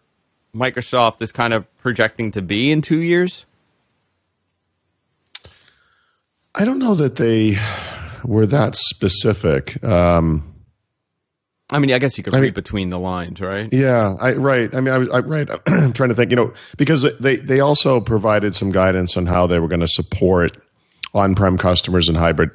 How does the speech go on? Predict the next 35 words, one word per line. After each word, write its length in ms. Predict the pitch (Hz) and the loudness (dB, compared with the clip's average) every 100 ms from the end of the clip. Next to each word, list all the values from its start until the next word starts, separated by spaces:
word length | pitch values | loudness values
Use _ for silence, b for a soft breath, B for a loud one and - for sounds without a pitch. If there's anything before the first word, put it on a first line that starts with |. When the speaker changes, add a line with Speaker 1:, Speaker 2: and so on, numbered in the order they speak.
| _ - | _ -6
Speaker 2:
customers 460 | - 87 - 82 | -2 0 0 -2
for 120 | - 85 | 0 2
the, 260 | 80 73 | 2 2
you 100 | 71 | 0
know, 100 | 80 | 0
for 120 | 71 82 | 0 0
the 100 | 80 | 2
near 200 | 82 80 | 4 2
future. 560 | - 73 - 76 73 73 | 0 -2 0 0 0 -4
Speaker 1:
Yeah. 60 | B B B B _ | B B B B _
Speaker 2:
Um, 440 | 82 78 69 65 58 | 0 2 2 0 0
but 180 | 110 98 | -2 0
they 80 | 120 | 2
ma-, 100 | 139 | 2
you 120 | 165 | 2
know, 120 | 143 | 2
they 100 | 113 | 2
made 160 | 135 139 | 2 2
it 60 | 101 | 2
very 200 | 113 104 | 0 0
clear, 580 | - 135 107 64 73 - _ _ _ _ _ _ _ _ - | -2 0 0 -2 -8 -18 _ _ _ _ _ _ _ _ -4
you 100 | 110 | 2
know, 120 | 98 | 2
that 120 | 87 82 | 2 0
this 200 | 113 113 | 0 0
is 120 | 92 | -2
the 80 | - | -2
future. 340 | 107 107 - | 0 0 0
So 120 | 80 98 | 0 0
if 80 | |
you 40 | 98 | 2
think 180 | 101 107 | 0 2
about 160 | 101 92 | 0 2
something 320 | 95 87 82 | 0 0 0
like 280 | 85 80 | 2 0